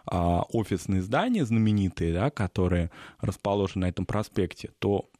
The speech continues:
напомню, что в их дворах находятся жилые дома, и там живут люди, москвичи, избиратели Московской городской думы, в отличие от очень многих людей, которые по соседству к ним пристроились в эти дни, да, которые вообще никакого отношения к Москве,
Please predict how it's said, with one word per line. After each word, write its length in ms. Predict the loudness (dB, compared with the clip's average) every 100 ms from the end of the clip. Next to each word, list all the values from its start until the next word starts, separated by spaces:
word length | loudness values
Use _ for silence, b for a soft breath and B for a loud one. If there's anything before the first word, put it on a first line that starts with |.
| -4
напомню, 540 | -2 0 0 2 2
что 220 | 0 -2
в 120 | 0 0
их 80 |
дворах 460 | 2 0 0 -2 -4
находятся 420 | -4 -2 -2 -2
жилые 300 | -2 0 2
дома, 380 | 2 0 0 0
и 40 |
там 220 | 0 -2 0
живут 340 | -2 -4 -8 B B -2
люди, 460 | 2 4 4 2 0
москвичи, 760 | 0 0 -2 0 2 4 2 0 B B B B
избиратели 680 | -2 0 2 2 0 -2 0
Московской 520 | 0 0 -2 -2 -2
городской 460 | 0 0 0 -2 0
думы, 320 | 4 4 6
в 60 |
отличие 420 | 4 2 0 0 0
от 100 | 0
очень 240 | 2 2
многих 360 | 4 2 0 0
людей, 340 | 2 2 2
которые 560 | 0 0 2 4 2 0 B B
по 80 | -4
соседству 540 | -2 -2 0 -2 -2 2
к 60 |
ним 140 | 2 4
пристроились 640 | 0 0 2 4 4 2
в 60 | 0
эти 240 | 0 0
дни, 220 | 2 2
да, 180 | 4 2
которые 340 | 0 0 2 2
вообще 320 | 2 4 4
никакого 420 | 4 2 2 2
отношения 460 | 2 -2 0 -2 2
к 60 |
Москве, 520 | 0 0 0 2 2